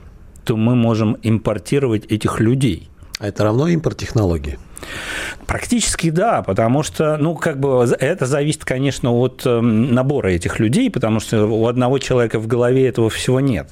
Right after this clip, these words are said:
Speaker 1: да, то есть нужен некий там коллектив.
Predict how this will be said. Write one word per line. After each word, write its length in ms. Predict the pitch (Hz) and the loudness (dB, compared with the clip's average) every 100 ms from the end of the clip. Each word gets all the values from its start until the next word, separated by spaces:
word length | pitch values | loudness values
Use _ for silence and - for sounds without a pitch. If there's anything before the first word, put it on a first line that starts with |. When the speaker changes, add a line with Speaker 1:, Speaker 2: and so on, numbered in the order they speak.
| - | -2
Speaker 1:
да, 220 | 123 170 | 0 0
то 120 | - | -2
есть 200 | 98 - | -4 0
нужен 420 | 127 135 107 98 | 0 2 2 2
некий 320 | 123 131 117 | 2 2 -2
там 220 | 92 92 87 | -2 -2 -2
коллектив. 640 | - 120 120 - 87 - | 0 0 -2 -4 -4 -4